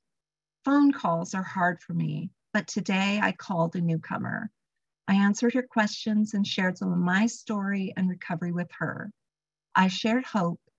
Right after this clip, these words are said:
and also demonstrated courage and service. So I don't know if this happened all in one day for this person, um, but there are opportunities every day for practicing the principles.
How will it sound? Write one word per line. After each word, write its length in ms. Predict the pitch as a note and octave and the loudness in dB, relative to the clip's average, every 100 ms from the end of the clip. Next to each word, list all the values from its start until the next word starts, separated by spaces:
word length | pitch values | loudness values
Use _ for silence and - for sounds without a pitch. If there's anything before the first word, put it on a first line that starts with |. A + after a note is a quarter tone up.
| _ _ _ _ | _ _ _ _
and 160 | A#3 B3+ | 4 4
also 440 | B3 D4 G3+ E3+ | 4 0 -4 -4
demonstrated 680 | F3 F3+ F3+ - - F3 G#3 - | -2 -2 -2 -4 -4 -2 -4 -10
courage 420 | - D#3+ D#3 - | -6 -4 -4 -4
and 160 | G3 | -4
service. 720 | - - - - - - - _ _ _ - _ _ | -4 -8 -10 -10 -14 -20 -20 _ _ _ -20 _ _
So 200 | A3 - - - | -2 -2 -6 -8
I 400 | F#3+ G3 G3+ G#3 | -2 4 4 6
don't 280 | A#3+ A#3 B3 | 6 6 6
know 240 | C4+ C4 | 4 4
if 140 | G3 - | 2 0
this 220 | F#3+ - | -8 -4
happened 340 | G3 F#3 F3 - | -2 -2 -4 0
all 320 | F3+ F#3+ A3 | 4 6 6
in 200 | G#3 F3+ | 4 2
one 280 | F3 F3+ F#3+ | 0 0 0
day 420 | F#3 E3+ G#3+ D#4 - _ - | 0 -2 -2 -6 -10 _ -8
for 100 | A3 | -2
this 200 | A#3+ - | -2 -2
person, 540 | - A3 - D#4 D#4+ - _ _ _ _ _ _ - | -2 -2 -2 -8 -10 -14 _ _ _ _ _ _ 4
um, 200 | G#3 G3+ | 6 6
but 180 | A3 A3 | 4 4
there 180 | G#3+ | 4
are 260 | G3+ G#3 - | 6 2 2
opportunities 1000 | G3 F#3+ A#3 - - G3+ F#3 F3 F3 F#3 - | 0 -2 -4 -6 -2 0 0 -2 -4 -6 -6
every 340 | G3 E3+ G3+ | -4 -2 -2
day 520 | F3 F3 D#3+ D#3+ - F#3+ _ _ _ _ - | -2 -4 -2 -2 -4 -8 _ _ _ _ -4
for 300 | F#3 F3+ E3+ | -2 0 -2
practicing 760 | - F3 D#3+ F#3 - F3 E3 | 0 -2 -2 -8 -10 -6 -4
the 80 | F3+ | -6
principles. 1000 | - G3 F#3+ - - - - A3+ - - | -6 -6 -6 -8 -16 -16 -14 -18 -18 -20